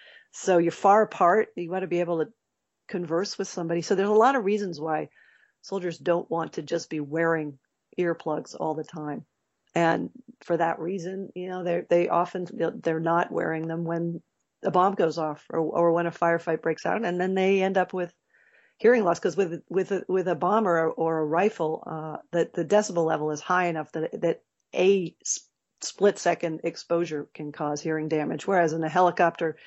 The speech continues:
you've got, uh, you, you know, you've got some, some time you can be exposed without incurring any hearing loss. But, but something as loud as a, a bomb or a rifle will cause,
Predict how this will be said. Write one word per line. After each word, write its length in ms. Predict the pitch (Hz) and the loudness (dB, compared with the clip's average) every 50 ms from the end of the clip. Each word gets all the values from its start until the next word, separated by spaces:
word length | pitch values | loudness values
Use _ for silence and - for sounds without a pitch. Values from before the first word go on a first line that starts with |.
| - - - - - _ - | -20 -20 -20 -20 -18 _ -6
you've 120 | 294 247 | 0 4
got, 260 | 254 214 208 - - - _ _ _ _ _ _ _ _ _ _ _ - | 6 6 6 4 0 -10 _ _ _ _ _ _ _ _ _ _ _ -6
uh, 320 | - - 226 214 196 196 - | 0 2 4 4 4 2 2
you, 140 | - 226 202 | -2 -4 -2
you 160 | - 226 214 | -2 -2 -2
know, 60 | 185 | -2
you've 120 | 196 190 | -2 -2
got 160 | - 202 196 - | -2 -2 -2 -2
some, 240 | - 190 170 170 170 | -6 -6 -6 -8 -10
some 220 | - - 175 160 | -10 -10 -10 -10
time 540 | - - - - 185 175 170 160 160 156 147 | -10 -10 -6 -4 -2 0 0 -2 -4 -6 -8
you 100 | - 160 | -10 -10
can 140 | 156 - 170 | -8 -8 -4
be 100 | 165 175 | -2 -2
exposed 480 | 165 160 - - 175 170 165 160 151 139 | -2 -2 -4 -4 -2 -2 0 -2 -4 -6
without 360 | 160 156 160 160 156 - - _ _ _ _ _ _ _ _ _ _ _ _ - | -4 -2 -2 -2 -2 -4 -8 _ _ _ _ _ _ _ _ _ _ _ _ -10
incurring 460 | - 165 - - 175 160 156 160 160 | -10 -8 -4 -2 -2 -2 -2 -2 -4
any 220 | 160 156 147 175 | -4 -6 -6 -8
hearing 360 | 156 147 165 165 170 170 151 - | -8 -8 -8 -6 -6 -6 -6 -6
loss. 420 | - - 156 160 160 - - - | -6 -6 -6 -6 -6 -10 -12 -10
But, 260 | - 165 160 185 - - | -6 -6 -6 -6 -4 -4
but 180 | 170 165 - | -6 -4 -2
something 340 | - 220 214 202 208 180 160 | -2 -4 -2 -2 -2 -2 -2
as 120 | 156 139 | -2 -2
loud 440 | 156 156 160 165 165 165 160 165 165 - - | 0 2 4 4 4 4 2 0 -4 -6 -8
as 160 | 160 156 151 | -8 -8 -6
a, 120 | 160 170 - - _ _ _ _ _ _ _ _ - | -8 -10 -10 -12 _ _ _ _ _ _ _ _ -10
a 80 | - 170 | -10 -8
bomb 300 | 147 175 170 160 165 170 | -6 -4 -4 -2 -2 -2
or 140 | 160 160 160 | -2 -2 -2
a 40 | |
rifle 380 | 151 156 165 165 160 - 170 156 | 0 0 0 0 0 -2 -4 -4
will 120 | 147 156 | -4 -6
cause, 480 | 151 - - 165 160 156 156 - - | -6 -4 -2 0 0 -2 -2 -8 -16